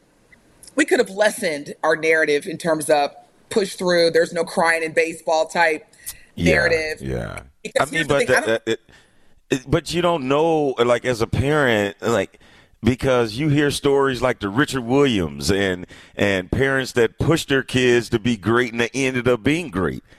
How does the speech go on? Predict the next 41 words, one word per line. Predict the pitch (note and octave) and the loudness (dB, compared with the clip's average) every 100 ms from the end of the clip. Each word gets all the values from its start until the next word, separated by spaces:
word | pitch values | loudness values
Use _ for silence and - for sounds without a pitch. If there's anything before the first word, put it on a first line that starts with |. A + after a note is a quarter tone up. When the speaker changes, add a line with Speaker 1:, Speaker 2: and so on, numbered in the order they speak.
| - - - | -20 -20 -2
Speaker 2:
So | D3 D3 C#3 | 0 2 0
you | A#2+ E3+ | -2 -2
don't | F#3+ C3 | -2 0
know | D3 | 2
what | E3 - | 2 2
that | D#3 B2+ | -2 0
line | B2+ F#3+ E4 | -2 0 -2
is, | G2 E2 C#2+ C#2+ | 0 0 -2 -2
D | F#2 F#2+ | 0 2
T, | G#2 A#2 D3 | 0 2 2
and | A#2 | 2
that's | A#2 A#2 - | 0 -4 -4
fair | C3 | 0
Speaker 1:
Well, | C#3+ - | 2 2
Speaker 2:
to | - | 0
Speaker 1:
maybe | G#3 | 2
Speaker 2:
say | - - | 2 2
as | - - | 0 0
Speaker 1:
it's, | - | -4
Speaker 2:
parents. | F3+ A3+ - - - - - _ _ _ A3+ | -4 -4 -8 -10 -18 -18 -20 _ _ _ 0
Speaker 1:
maybe | B3+ D4+ C4 | 0 0 -4
it's, | B3 - | -4 -2
it's | G#3+ F#3+ - - | -2 -2 -14 -10
in, | A3+ A#3+ - A#3+ - D3 - | -6 -6 -6 -10 -10 -18 -4
you | G3 | 0
know, | F3+ E3 F3 | 0 0 0
as | G3 G#3 | 0 -2
we | A3+ G#3+ | -8 -6
say | - A3+ A#3+ | -4 -4 -4
these | G3 F#3+ - | -8 -10 -4
types | F3 E3 - | -2 -2 -6
of | - | -12
things | - D#3+ C#3+ C#3 C#3+ | -4 -2 -2 -4 -8
to | - | -12
push | - G3+ F#3 | -2 0 2
our | D#3+ | 0
children, | D3+ E3+ E3 F3 | 0 2 2 0
we | F3 E3+ | 2 4
also | F#3 - E3+ | 4 2 -4
say, | - E3 | 0 -2
"Listen, | E3 E3+ - C#3+ - | 2 2 0 -10 -14